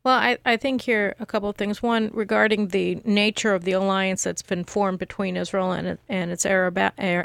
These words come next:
its Arab, uh, neighbors who are equally spurned by the United States. Um, I think that you have to recognize that the strongest alliances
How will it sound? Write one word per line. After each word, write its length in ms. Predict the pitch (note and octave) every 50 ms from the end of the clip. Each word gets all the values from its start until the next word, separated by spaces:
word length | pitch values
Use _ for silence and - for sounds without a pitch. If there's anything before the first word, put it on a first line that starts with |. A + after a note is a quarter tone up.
| - _
its 180 | F#3 E3+ - - -
Arab, 380 | G3 F#3+ F#3+ F#3 F3 E3+ -
uh, 140 | F#3+ F3+ E3+
neighbors 680 | F3 F#3 G3+ A3+ C4 C4+ G3 F#3 F3+ F3 F3 F3 - -
who 120 | - F3
are 200 | E3+ F3 E3+ E3 - -
equally 420 | - A3 G#3 - - G3 F#3 F3+
spurned 420 | F3 - - - G3+ F#3 F3+ F#3 F3
by 120 | F#3+ F3+
the 80 | F3 F3+
United 340 | F3+ F3 E3 D#3 E3+ E3+ -
States. 440 | - - - - F3 - - - - - - - - - - _ _
Um, 240 | G3+ F#3+ F#3 F3+ - -
I 100 | G#3+ G3+
think 300 | - - B3+ C4+ B3+ -
that 140 | A3 F#3+ F#3
you 120 | G3 G3
have 180 | G3+ G3 G3 -
to 100 | G3 F3+
recognize 580 | F#3 G3 G3+ - G#3+ G3+ F#3 F#3 F3 - -
that 140 | - F3+ -
the 100 | - F3+
strongest 600 | - - - - A3+ A3+ A#3+ C4 C4 B3+ - -
alliances 920 | G#3 G3 G3 G3+ G#3 G#3 G3+ G3 G3 - - - D#3 C#3 - E3+ - -